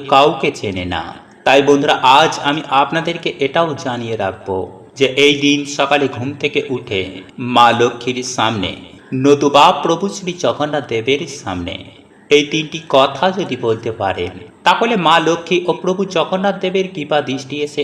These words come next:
আপনাদের বাড়িতে পড়বে। কারণ বন্ধুরা, কিছু মানুষের জীবনে সে যতই পরিশ্রম করুক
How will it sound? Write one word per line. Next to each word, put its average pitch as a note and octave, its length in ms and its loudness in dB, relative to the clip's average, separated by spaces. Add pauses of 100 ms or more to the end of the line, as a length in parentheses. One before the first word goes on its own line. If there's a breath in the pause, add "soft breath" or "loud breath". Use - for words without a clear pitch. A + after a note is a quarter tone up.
আপনাদের C3 460 -4
বাড়িতে G#2 420 -2 (100)
পড়বে। F#2 340 -6 (440)
কারণ G3+ 300 4
বন্ধুরা, G#3+ 320 4
কিছু G3+ 360 -6
মানুষের C3+ 640 0
জীবনে F#2+ 480 -8 (460)
সে D#3 160 2
যতই D3 460 4
পরিশ্রম D#3+ 600 0
করুক D3 320 -2